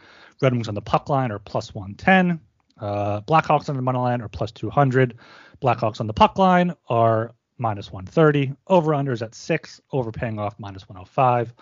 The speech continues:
Under is minus one fifteen. Um, this is a rivalry game, I guess, even though neither team really has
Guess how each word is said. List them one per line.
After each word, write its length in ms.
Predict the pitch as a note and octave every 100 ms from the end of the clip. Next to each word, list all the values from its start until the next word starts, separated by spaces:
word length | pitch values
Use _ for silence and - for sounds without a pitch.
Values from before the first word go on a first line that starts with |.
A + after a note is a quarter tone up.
| - - - - -
Under 320 | G#3 G#3 G3+
is 320 | F3 D#3+ C3+
minus 420 | B2 B2+ A#2+ A2+
one 220 | A#2 G#2+
fifteen. 720 | G2 G#2+ F#2+ - - F2 F2+ G#2+ _ _ _ _ _ _ -
Um, 560 | E3 F3+ F#3 F#3 E3+ - _ _
this 260 | F3 F3 - -
is 160 | F#3+
a 60 | G3+
rivalry 460 | F#3 G#3+ G3 G#3+
game, 360 | G#3 A3 A3 F#3+
I 100 | F#3
guess, 380 | F#3+ G#3 - E3+
even 180 | D#3+ E3+
though 240 | E3 E3
neither 400 | C#3+ B2+ C#3 D#3
team 400 | D3 D#3+ D#3 D3
really 180 | D3 C#3+
has 440 | C#3+ C#3+ C3 -